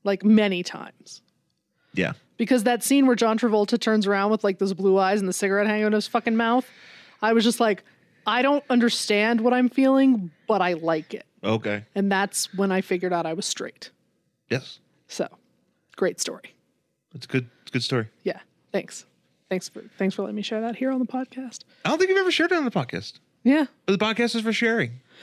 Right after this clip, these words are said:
Speaker 1: Yeah, I mean, but that, that's also how, as I got older, I realized homosexuality is not a choice, 'cause I had no choice
Speaker 2: Yeah.
Speaker 1: in the matter.
Speaker 2: It just, it just happened.
Speaker 1: It just happened.
Speaker 2: It just happened.
Speaker 1: So.
Speaker 2: So Superman,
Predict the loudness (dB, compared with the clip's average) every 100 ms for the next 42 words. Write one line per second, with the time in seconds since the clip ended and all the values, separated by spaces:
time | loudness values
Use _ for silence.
0 | -20 -2 0 4 4 4 4 2 0 0
1 | 0 4 4 4 4 4 4 2 2 2
2 | 0 0 0 2 2 4 4 4 4 2
3 | 2 4 4 2 2 2 2 0 0 2
4 | 4 2 2 2 4 4 4 2 4 4
5 | 2 0 0 4 4 4 4 4 4 4
6 | 0 -8 -10 -4 -4 -4 -6 -4 0 0
7 | 0 -4 -8 _ _ _ _ -20 _ _
8 | -12 -10 -10 _ _ -12 -10 -6 -4 -2
9 | -2 -2 -4 -4 -6 -14 -20 -14 -12 -12
10 | -16 _ _ -20 -20 -20 -20 -20 -20 -20
11 | -10 -2 0 2 0 2 2 2 2 2
12 | 0 -2 -6